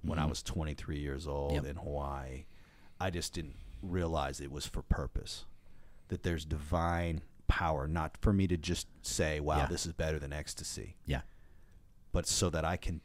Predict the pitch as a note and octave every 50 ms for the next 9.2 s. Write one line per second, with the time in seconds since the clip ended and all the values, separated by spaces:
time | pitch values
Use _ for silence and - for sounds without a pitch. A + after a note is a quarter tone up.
0 | - - F2 F#2 F#2 E2 E2 D#2 - - - D#2 D#2 D2 C2+ C#2 C#2 - C2+ C#2
1 | - D2 C#2 - - - - - - F2 D#2+ D#2+ D2+ C2 B1 - - - E2 D2+
2 | C#2 B1 B1 A#1+ - - - C3 C3 - - - - - - - - - D#2+ C#2
3 | D2+ D2 D2 - - - C#2+ D2 C#2 C2+ C2+ B1 - - - - - - - -
4 | A2 G#2+ - - - G2+ F#2 D#2+ D#2+ E2+ E2+ F2 F2 E2+ E2+ E2 D#2+ D2+ C#2 C#2+
5 | - - - C#2+ C#2 C2+ B1+ C2 F#2 G#2 - - B1 A#1 - - D#2 C#2+ D#2 E2
6 | E2+ E2 C#2+ D#2+ C#2+ D2+ D2+ C2+ - - - F2+ D#2 C2 B1+ B1+ - - D2+ D2+
7 | D2+ - - - - G2 F2+ E2 D#2 - - G#2+ F2+ F2 F2 E2 - - - D#2
8 | C#2+ C#2 B2+ - - - - - - - - - C#3+ - - - - F2 E2+ -
9 | - - G2+ F#2